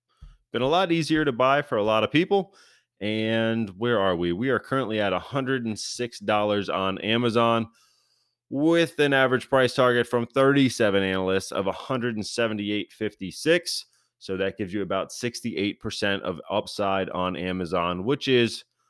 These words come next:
uh, pretty unheard of on a stock like this. You know, normally they're, they're priced to perfection. I do think it's lower than what it should be, but, uh, time will tell. So if you want Amazon, go ahead, get over there and vote for that one. Or, uh, the, the final one here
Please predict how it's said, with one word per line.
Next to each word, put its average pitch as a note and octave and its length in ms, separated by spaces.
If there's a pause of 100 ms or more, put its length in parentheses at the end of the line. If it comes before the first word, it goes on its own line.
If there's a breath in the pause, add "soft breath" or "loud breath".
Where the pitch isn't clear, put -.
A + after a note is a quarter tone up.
(240)
uh, F2+ 320 (320)
pretty G3 240
unheard G#2 400
of F2+ 160
on E2+ 140
a D#2+ 40
stock E2+ 380
like E2 200
this. D#2+ 280
You F#2 180
know, F2 100
normally F#2+ 400
they're, F2 240
they're F2 140
priced F#2 320
to F2 80
perfection. F#2+ 640 (460 soft breath)
I G2 80
do G#2+ 180
think G2+ 220
it's F#2+ 160
lower F#2+ 260
than F2+ 160
what F2 140
it E2 100
should G#2+ 260
be, G#2 320 (920)
but, G2+ 280
uh, G#2 140
time G#2 340
will F#2+ 100
tell. E2+ 280
So A2+ 200
if A#2 120
you D3+ 100
want D3 280
Amazon, C#3+ 540
go B2 140
ahead, A#2 200
get G#2+ 140
over G#2 160
there G2+ 160
and F#2 100
vote G2+ 220
for G2+ 80
that C#3 200
one. F#3 220 (680 soft breath)
Or, G3 500 (460 loud breath)
uh, A2 240
the, A2+ 240
the A#2 120
final D#3+ 440
one B2+ 240
here A#2+ 420